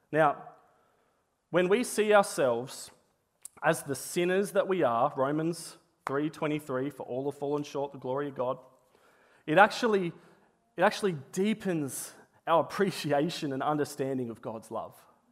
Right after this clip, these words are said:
When we understand that, you know, I am a sinner and God can't love me in my current state.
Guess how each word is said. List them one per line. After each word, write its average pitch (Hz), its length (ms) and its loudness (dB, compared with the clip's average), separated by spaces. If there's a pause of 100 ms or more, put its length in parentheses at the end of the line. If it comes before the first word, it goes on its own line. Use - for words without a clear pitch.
(1200)
When 156 140 0
we 175 140 0
understand 170 760 0
that, 135 420 -2 (280)
you 151 100 -6
know, 160 260 0 (120)
I 151 180 -4
am 156 180 0
a 147 60 -2
sinner 135 440 -6 (220)
and 147 120 -2
God 165 320 4
can't 165 360 4
love 160 260 4
me 107 260 -8 (480)
in 135 140 -2
my 135 180 4
current 131 380 0
state. - 320 -4